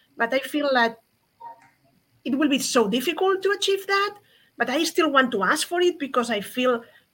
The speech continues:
that's my right, but I really know that I don't deserve it, that because I'm not working hard enough. Do you see how,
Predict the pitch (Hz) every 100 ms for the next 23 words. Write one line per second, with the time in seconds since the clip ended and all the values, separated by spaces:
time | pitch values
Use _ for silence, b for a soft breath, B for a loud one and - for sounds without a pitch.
0 | - 190 214 - 220 180 196 320 392 381
1 | - b b - 233 220 220 - 220 254
2 | 247 294 285 269 220 247 285 226 208 208
3 | 240 269 208 233 359 440 403 403 - _
4 | - _ _ _ _ 233 226 233 247 254
5 | 262 240 262 262 214 269 330 349 339 339
6 | - 294 466 453 - 381 403 392 - 302
7 | 339 349